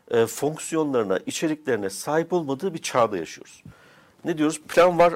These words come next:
ama plan değil. E, meclis var ama meclis değil. Siyasi parti var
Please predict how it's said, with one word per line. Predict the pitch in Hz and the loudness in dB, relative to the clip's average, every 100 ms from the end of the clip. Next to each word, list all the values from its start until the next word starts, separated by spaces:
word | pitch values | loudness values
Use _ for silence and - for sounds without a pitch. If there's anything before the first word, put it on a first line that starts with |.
| - | 0
ama | 131 143 | 0 0
plan | 147 131 120 | 0 0 0
değil. | 87 - - _ _ _ _ _ _ _ _ _ - | -4 -16 -20 _ _ _ _ _ _ _ _ _ 0
E, | 123 127 | 4 4
meclis | 123 139 143 208 - | 4 0 0 -4 0
var | 151 151 - - | 0 0 -6 -4
ama | 120 | -2
meclis | 135 120 110 277 - | -2 -4 -6 -10 -14
değil. | - - _ _ _ _ _ - | -18 -20 _ _ _ _ _ -10
Siyasi | - 147 143 139 185 | -2 4 4 4 -2
parti | 170 151 - 147 | 0 0 0 2
var | 151 | 2